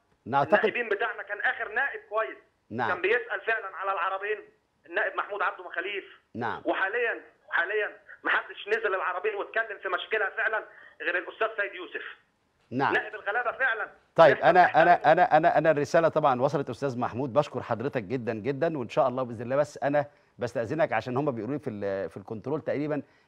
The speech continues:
Speaker 1: إحنا قربنا على انتهاء البرنامج، لكن إحنا أعتقد ناقشنا كل هذه الموضوعات بشكل موضوعي مع الأستاذ سيد. آه، آه، ل-، لمتابعة الحلقة ممكن تابعوها على اليوتيوب إن شاء الله بإذن الله. بشكرك أستاذ محمود، وطبعًا هو بي-، برضه بينادي بإنه،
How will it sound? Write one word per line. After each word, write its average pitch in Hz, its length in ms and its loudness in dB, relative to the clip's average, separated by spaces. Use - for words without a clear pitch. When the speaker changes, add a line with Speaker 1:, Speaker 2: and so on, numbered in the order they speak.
Speaker 1:
إحنا 127 180 -6
قربنا 131 380 -2
على 107 160 -2
انتهاء 120 220 -4
البرنامج، 120 540 -4
لكن 120 340 -2
إحنا 139 200 -2
أعتقد 131 400 -2
ناقشنا 135 380 -6
كل 147 200 -4
هذه 123 180 -6
الموضوعات 110 680 -2
بشكل 127 340 -8
موضوعي 101 380 -4
مع 104 100 -4
الأستاذ 101 240 -10
سيد. 160 300 -4
آه، 117 360 0
آه، 120 320 -6
ل-، 110 300 -10
لمتابعة 127 440 0
الحلقة 160 380 0
ممكن 175 200 -6
تابعوها 117 240 0
على 101 120 -2
اليوتيوب 101 320 -10
إن 87 80 -8
شاء 117 180 0
الله 117 120 -2
بإذن 104 220 -8
الله. 131 240 4
بشكرك 143 380 0
أستاذ 117 260 -6
محمود، 135 340 0
وطبعًا 139 320 4
هو 135 200 0
بي-، 113 280 -8
برضه 104 380 -2
بينادي 107 540 -6
بإنه، 123 420 -2